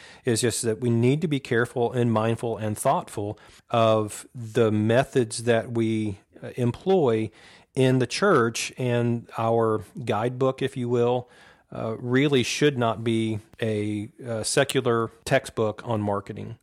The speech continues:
Uh, we need to be careful, need to be wary of, of how we employ and use these things. So I, I, I don't want anybody to think that we're intentionally bashing on churches. We're just pointing out how these things can be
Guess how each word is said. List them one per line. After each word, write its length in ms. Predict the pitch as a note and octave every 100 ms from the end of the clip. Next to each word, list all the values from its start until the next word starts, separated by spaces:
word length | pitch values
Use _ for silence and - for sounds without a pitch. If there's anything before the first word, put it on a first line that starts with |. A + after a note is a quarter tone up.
| _ _ _ _ A2+
Uh, 60 |
we 140 | A2 A2
need 180 | A#2
to 60 | B2+
be 100 | B2+
careful, 340 | - A2 G#2+
need 160 | G#2+ A2+
to 60 | A#2+
be 100 | A2+
wary 440 | G#2+ A2 A2 G#2
of, 160 | G#2 A2
of 180 | G#2 -
how 220 | A#2 A2+
we 180 | A2 G#2
employ 500 | G2+ - A2 A2 G#2+
and 160 | G#2
use 260 | G#2+ C3 B2
these 220 | G#2 F#2+
things. 200 | G2+ G2+
So 120 | B2
I, 220 | A#2 A2+ A2+
I, 60 | - - - - - _
I 60 | A2
don't 180 | C3+ E3+
want 140 | C#3+
anybody 400 | B2+ B2 A#2 A2+
to 160 | A2 A2
think 260 | B2 A2+
that 140 | - G#2+
we're 240 | A2 G#2 G#2 -
intentionally 600 | A2 G#2+ D3 D3 B2+ G#2+
bashing 480 | G#2+ G#2+ G#2+ A#2
on 160 | G#2+ G2+
churches. 480 | - F#3 E3 A#2+ A#2
We're 100 | B2
just 300 | C#3+ - _
pointing 380 | - E3 D3+ A2
out 220 | A2 -
how 200 | C3 D3
these 220 | C3 A#2
things 320 | - A2 G#2+
can 360 | - D3 C#3+ D#3
be 220 | B2